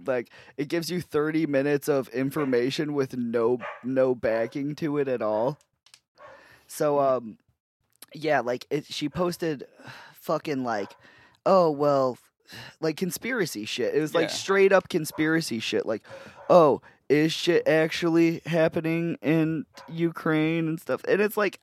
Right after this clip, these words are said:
Speaker 1: it's, it's stuff that I'll just let go, and I'm just like, "Yeah, whatever," but I will still post, like, "Yeah, I don't think so." Like, and I,
Speaker 2: <laughs> Maybe
Speaker 1: I do
Speaker 2: check your sources on this.
Speaker 1: <laughs> I do th-,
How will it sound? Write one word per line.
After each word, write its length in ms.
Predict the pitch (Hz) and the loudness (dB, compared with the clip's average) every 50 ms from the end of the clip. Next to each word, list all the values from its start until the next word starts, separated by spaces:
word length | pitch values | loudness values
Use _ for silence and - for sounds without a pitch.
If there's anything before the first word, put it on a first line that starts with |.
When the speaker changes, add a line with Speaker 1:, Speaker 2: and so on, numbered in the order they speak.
| - | -2
Speaker 1:
it's, 200 | - 170 - - - | 0 0 0 0 0
it's 200 | - 202 202 - | -2 -2 -2 -2
stuff 320 | - - - 269 254 - - | -2 -2 0 0 0 0 0
that 180 | 196 180 - - _ _ _ _ _ _ - 160 | 0 0 0 -2 _ _ _ _ _ _ 4 4
I'll 140 | 190 202 | 4 4
just 280 | 175 - 170 147 123 - | 2 0 -2 -4 -2 0
let 240 | 123 135 127 - 117 | 2 2 2 2 2
go, 300 | 123 127 117 123 135 139 | 2 2 4 4 4 4
and 100 | 131 123 | 2 2
I'm 120 | 123 127 | 0 -2
just 200 | - 117 123 - | -2 -4 -4 -2
like, 200 | 107 104 117 - | -2 -4 -2 -2
"Yeah, 160 | 160 156 147 | -2 0 2
whatever," 460 | 131 120 131 135 131 113 110 110 113 120 | 2 2 2 2 2 2 2 2 2 2
but 160 | - 139 127 | 4 4 4
I 80 | 135 147 | 6 6
will 140 | 147 147 147 | 4 2 2
still 280 | - - 139 139 135 | 0 0 2 2 2
post, 380 | 131 - 139 117 120 127 - - | 2 2 2 2 2 2 0 0
like, 180 | 117 110 110 - - - - - - - - | 0 0 0 -2 -8 -20 -20 -20 -14 -8 -4
"Yeah, 220 | 240 240 226 208 | 0 2 4 4
I 40 | 202 | 6
don't 200 | 220 214 202 202 | 6 6 4 6
think 200 | - 190 196 185 | 6 6 6 4
so." 360 | - - 131 104 92 90 110 - | 2 0 2 2 2 0 0 0
Like, 220 | - 123 147 127 143 | 2 2 2 4 4
and 100 | 156 160 | 4 4
I, 140 | 160 - - - - - | 2 0 -2 -8 -16 -20
Speaker 2:
<laughs> 160 | - - - | -20 -4 4
Maybe 220 | - - 202 220 214 | 8 8 8 8 8
Speaker 1:
I 20 | |
do 60 | 254 240 | 6 6
Speaker 2:
check 200 | 226 220 208 - | 6 6 6 4
your 120 | 190 165 | 2 0
sources 540 | - 131 175 175 185 190 175 - 151 127 123 | 0 0 0 2 2 2 2 0 -2 -2 0
on 240 | 123 120 117 117 113 | 0 0 0 -2 -6
this. 340 | 117 120 113 120 - - - - - | -6 -6 -8 -8 -10 -14 -18 -20 -6
Speaker 1:
<laughs> 120 | - - | 2 6
I 120 | 143 170 180 | 6 6 6
do 180 | 175 208 214 | 6 2 -2
th-, 120 | 220 208 | -2 -4